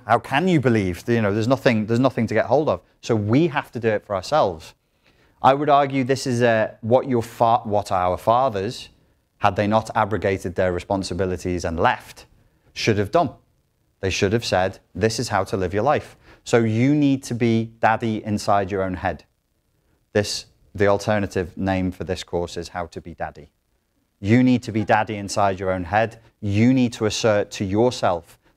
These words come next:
this is good, this is bad. Don't do that, it's morally wrong. "Oh, well, but, you know, it would be cool and I would get money from it,"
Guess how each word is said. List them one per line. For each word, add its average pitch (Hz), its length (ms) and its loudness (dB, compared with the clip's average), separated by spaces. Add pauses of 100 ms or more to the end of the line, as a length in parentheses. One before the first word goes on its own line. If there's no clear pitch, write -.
this 98 280 -2
is 127 120 0
good, 113 420 2
this 98 240 -2
is 101 120 -4
bad. 101 360 0 (440)
Don't 123 480 0
do 131 200 4
that, 101 380 -2 (100)
it's 110 140 -12
morally 107 400 2
wrong. 104 420 0 (400)
"Oh, 123 100 0
well, 113 240 0
but, 107 220 -8
you 120 80 -2
know, 101 280 -4 (360)
it 104 120 -4
would 101 120 -6
be 104 100 -2
cool 101 440 -2
and 90 120 -8
I 92 100 -10
would 87 280 -10
get - 180 -2
money 110 240 0
from 95 260 -6
it," 82 120 -14